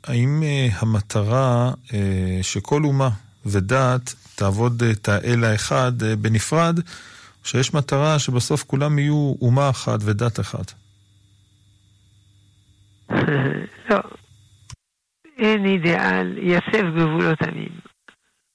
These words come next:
Speaker 2: הקדוש ברוך הוא רוצה שעמים, כל עם יש לו אופי לחוד. לא להפוך את המין האנושי לכפר גלובלי. וכל עם יש לו אופי לחוד, גניוס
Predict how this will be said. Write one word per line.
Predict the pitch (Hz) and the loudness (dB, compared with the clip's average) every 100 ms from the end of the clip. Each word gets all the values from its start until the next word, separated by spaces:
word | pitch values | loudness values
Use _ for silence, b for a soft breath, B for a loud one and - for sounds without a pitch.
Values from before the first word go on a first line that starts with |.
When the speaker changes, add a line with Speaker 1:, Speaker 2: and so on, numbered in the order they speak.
| _ | _
Speaker 2:
הקדוש | 233 214 202 | -8 -4 -2
ברוך | 202 190 | 0 0
הוא | 170 | 0
רוצה | 160 175 156 | 0 -2 -2
שעמים, | 156 - 156 180 170 180 | -2 -4 -2 -2 -4 -8
כל | - - 202 | -6 -2 0
עם | - 175 180 175 208 | 0 0 -2 -6 -4
יש | 160 143 | -4 -4
לו | - | -4
אופי | - 160 151 - 170 170 - _ _ - | -2 -2 -2 -4 -6 -6 -12 _ _ -4
לחוד. | 143 - - - _ _ _ _ _ _ _ _ _ _ _ _ _ _ _ 214 | -4 -4 -16 -18 _ _ _ _ _ _ _ _ _ _ _ _ _ _ _ -2
לא | |
להפוך | 214 175 - - - 147 156 | 2 2 0 0 -2 0 -2
את | 156 | -4
המין | - - 170 160 160 | -6 -6 -6 -4 -2
האנושי | 160 160 - - - | -2 -2 -2 -4 -6
לכפר | 151 - - - 143 147 | -8 -8 -6 -6 -4 -4
גלובלי. | - - - - 160 160 - _ _ _ _ _ _ _ _ _ _ _ _ - | -4 -4 -6 -8 -10 -14 -20 _ _ _ _ _ _ _ _ _ _ _ _ -4
וכל | 208 - 175 | -2 0 0
עם | - 151 156 151 | 2 0 0 -2
יש | 151 147 - | -4 -4 -6
לו | - - - | -6 -10 -6
אופי | 156 151 185 | -4 -4 -2
לחוד, | 165 147 - 175 165 165 165 156 - _ _ _ _ - | -2 -2 -4 -6 -6 -6 -8 -10 -14 _ _ _ _ -4
גניוס | 143 151 143 139 139 | 0 2 0 -2 -2